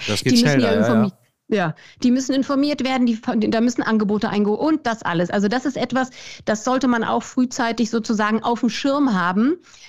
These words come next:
Speaker 2: damit man dann vielleicht mit Außerordentlichen und so weiter, wenn es denn einen Optimierungsbedarf gibt, und jetzt mal Hand aufs Herz, bei älteren Anlagen können wir davon ausgehen,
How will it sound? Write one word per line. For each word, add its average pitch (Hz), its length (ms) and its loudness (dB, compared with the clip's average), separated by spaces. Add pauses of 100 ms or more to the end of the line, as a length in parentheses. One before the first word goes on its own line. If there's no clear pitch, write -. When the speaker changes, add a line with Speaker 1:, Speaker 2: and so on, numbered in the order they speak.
(120)
Speaker 2:
damit 214 320 0
man 226 180 2
dann 214 300 0
vielleicht 208 340 -2
mit 196 160 0
Außerordentlichen 190 720 0
und 196 100 0
so 180 120 -2
weiter, 165 420 0 (680)
wenn 208 260 2
es 226 140 0
denn 196 140 -2
einen 180 220 0
Optimierungsbedarf 190 920 0
gibt, 214 260 -2
und 202 100 0
jetzt 196 200 -6
mal 180 100 0
Hand 220 180 0
aufs 175 220 -4
Herz, 247 220 -2
bei - 100 -4
älteren 196 340 0
Anlagen 190 380 2
können 202 200 0
wir 185 60 2
davon 175 280 -4
ausgehen, 175 640 0